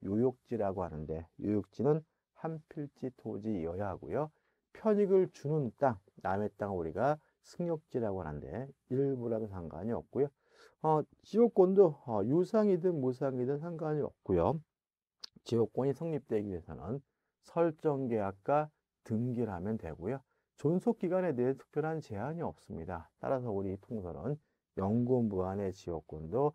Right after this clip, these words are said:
설정할 수 있다는 것이 우리 통설의 입장인 거죠.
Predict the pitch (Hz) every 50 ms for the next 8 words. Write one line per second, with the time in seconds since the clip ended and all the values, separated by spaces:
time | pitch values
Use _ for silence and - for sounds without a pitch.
0 | _ _ _ _ _ - - 156 147 - - 147 135 117 98 98 95 - 98 90
1 | - - 87 82 82 82 82 80 - - - 110 120 120 - - 151 143 139 147
2 | 127 123 107 82 76 - 92 90 85 78 71 65 64 65 - -